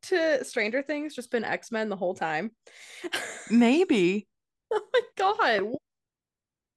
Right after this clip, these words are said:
Speaker 2: Okay, who am I thinking of that sucks the powers out of people? Maybe it's not Jean Grey. Okay,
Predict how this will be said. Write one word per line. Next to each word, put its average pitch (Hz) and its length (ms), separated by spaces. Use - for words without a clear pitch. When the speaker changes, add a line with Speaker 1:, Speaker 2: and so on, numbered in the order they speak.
Speaker 2:
Okay, 185 460
who 311 100
am 440 60
I 302 80
thinking 196 440
of 147 260
that - 160
sucks - 520
the 165 100
powers 147 360
out - 120
of - 80
people? - 500
Maybe 180 220
it's - 180
not - 240
Jean - 200
Grey. 50 240
Okay, 175 260